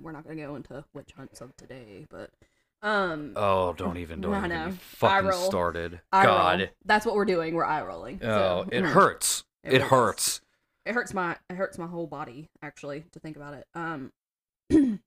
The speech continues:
Speaker 2: Ugh.
Speaker 1: but anyway.
Speaker 2: Yeah.
Speaker 1: Back to vampires.
Speaker 2: Yeah, back to vampires, indeed.
Speaker 1: Um, you know,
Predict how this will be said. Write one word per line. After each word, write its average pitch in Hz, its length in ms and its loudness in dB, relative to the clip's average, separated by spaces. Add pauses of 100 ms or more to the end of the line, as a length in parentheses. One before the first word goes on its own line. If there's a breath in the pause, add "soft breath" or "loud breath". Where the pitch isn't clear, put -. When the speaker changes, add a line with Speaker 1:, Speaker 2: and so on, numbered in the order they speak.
(160)
Speaker 2:
Ugh. - 260 -4
Speaker 1:
but - 120 2
anyway. 240 380 4 (180)
Speaker 2:
Yeah. 214 220 6 (140)
Speaker 1:
Back 262 160 6
to 330 80 2
vampires. 208 600 2
Speaker 2:
Yeah, 151 180 6
back 107 180 2
to - 40 -12
vampires, 220 440 2
indeed. 214 260 0
Speaker 1:
Um, - 40 -10 (340)
you 202 120 -4
know, 180 160 -6